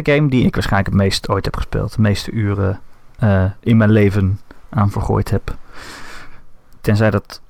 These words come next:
Virtual Pool Hall moet zijn, omdat uit verveling ging ik vaak poelen. Maar dat is nou niet echt een heel goede game of zo. Ehm,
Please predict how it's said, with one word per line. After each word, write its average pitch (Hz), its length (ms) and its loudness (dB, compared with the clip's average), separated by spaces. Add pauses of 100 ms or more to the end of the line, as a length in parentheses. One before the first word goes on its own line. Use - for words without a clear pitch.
Virtual 107 360 -4
Pool 110 260 0
Hall 104 140 4
moet 98 180 2
zijn, 98 240 2
omdat 98 320 0
uit - 260 -2
verveling 98 420 0
ging 101 160 4
ik 92 80 -2
vaak - 360 -2 (280)
poelen. 113 420 0
Maar 98 240 2 (640)
dat - 220 -16
is - 100 -8
nou 98 140 2
niet 98 100 0
echt - 160 -2
een 101 60 4
heel 98 140 4
goede 98 360 -2
game 101 140 0
of 107 60 -6
zo. 98 180 -6 (640)
Ehm, 131 380 4